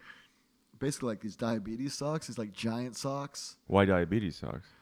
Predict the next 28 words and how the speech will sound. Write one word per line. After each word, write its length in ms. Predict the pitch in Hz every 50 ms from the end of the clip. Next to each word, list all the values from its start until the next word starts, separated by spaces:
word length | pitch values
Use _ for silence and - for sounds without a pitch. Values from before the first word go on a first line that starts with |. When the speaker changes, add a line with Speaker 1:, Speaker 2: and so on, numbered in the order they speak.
| _ _ _
Speaker 1:
I 100 | - 170
don't 120 | 214 247 254
know, 140 | 254 233 214
not 260 | 190 214 233 226 185
diabetes, 380 | 175 151 139 135 139 131 123 107
but 200 | 113 139 147 151
I, 100 | 139 139 - - _ -
I 100 | 143 131
think 260 | - - 254 254 - -
Speaker 2:
Does 100 | - 104
Speaker 1:
they're 60 | 160 113
Speaker 2:
he 40 | 117
have, 60 | 117
Speaker 1:
like, 60 | 101
Speaker 2:
he 60 | 123 147
doesn't 160 | 143 107 95
have 100 | 85 76
diabetes, 460 | 82 80 76 73 82 90 85 76 -
does 120 | - - -
Speaker 1:
no, 60 | 165
Speaker 2:
he? 20 | 147
Speaker 1:
but 40 | 139
he 40 | 143
has 120 | 135 117
super 540 | - - - - - - 190 185 165 156 156
big 220 | 131 143 135 120
feet. 480 | - - 143 131 120 104 95 - - - - _ _ _ -
Speaker 2:
Uh-huh. 260 | 85 87 87 80 73